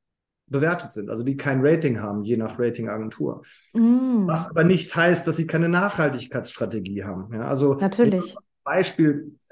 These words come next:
Speaker 1: eine durchschnittliche Marktkapitalisierung von eine Milliarde Euro.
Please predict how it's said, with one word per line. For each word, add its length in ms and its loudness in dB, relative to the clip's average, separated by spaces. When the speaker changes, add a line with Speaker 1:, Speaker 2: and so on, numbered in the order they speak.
Speaker 1:
eine 220 0
durchschnittliche 720 2
Marktkapitalisierung 1600 -2
von 360 -8
eine 240 2
Milliarde 460 2
Euro. 420 -2